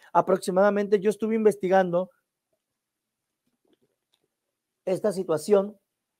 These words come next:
y la verdad, todo esto se ha generado a causa de todo este hate que le han causado, todo este desprestigio públicamente en TikTok,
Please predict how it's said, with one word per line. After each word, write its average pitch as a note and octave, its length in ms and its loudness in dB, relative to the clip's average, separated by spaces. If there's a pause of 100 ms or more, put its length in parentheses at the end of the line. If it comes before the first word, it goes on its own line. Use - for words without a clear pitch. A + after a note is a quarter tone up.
(320)
y F#3+ 80 -4
la G3+ 100 12
verdad, G#3+ 300 4
todo C4 180 6
esto B3 200 2
se A#3 120 -4
ha G#3 60 -2
generado G#3 580 2 (240)
a F3+ 160 2
causa G3+ 280 2
de G3 100 0
todo G3 180 -2
este G3 260 -6 (120)
hate E3+ 340 0 (340)
que F#3 120 -2
le F3+ 80 4
han G3 320 -2 (260)
causado, F#3 720 6
todo F#3+ 240 2
este G3+ 240 0
desprestigio F3+ 1000 -2 (960)
públicamente G3+ 800 0
en F3 180 -4
TikTok, F#3 640 0